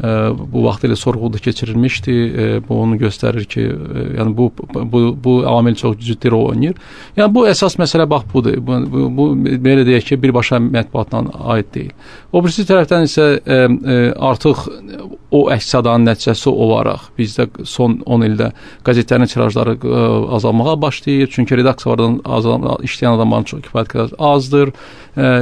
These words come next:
qəzet buraxmaq kifayət çətindir. Bu onun keyfiyyətinə, onun məzmununa və ş-, çox təsir eləyir. Ə, qəzetlərin özünün tərtibi, ə, deyək ki, qara və rəngli deyil.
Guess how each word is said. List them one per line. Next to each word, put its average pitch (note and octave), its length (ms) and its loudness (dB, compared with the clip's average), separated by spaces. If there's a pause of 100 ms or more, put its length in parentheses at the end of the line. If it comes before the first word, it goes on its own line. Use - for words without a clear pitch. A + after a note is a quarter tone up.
(100)
qəzet A#2+ 260 2
buraxmaq A2 380 -4
kifayət - 320 -4
çətindir. D3 640 2
Bu B2+ 160 4
onun A#2+ 320 4
keyfiyyətinə, B2 720 2 (580)
onun A#2+ 240 4
məzmununa A#2+ 500 4 (100)
və A#2 120 4
ş-, B2+ 320 -4
çox - 280 -2
təsir B2 360 2
eləyir. C#3 420 4 (300)
Ə, B2 160 0
qəzetlərin C#3+ 600 4
özünün B2+ 280 4
tərtibi, B2 500 2 (100)
ə, A#2 240 -2 (120)
deyək A2+ 260 0
ki, A2+ 140 -4
qara B2 280 2 (120)
və A2 180 2 (140)
rəngli A2+ 360 2
deyil. B2+ 480 4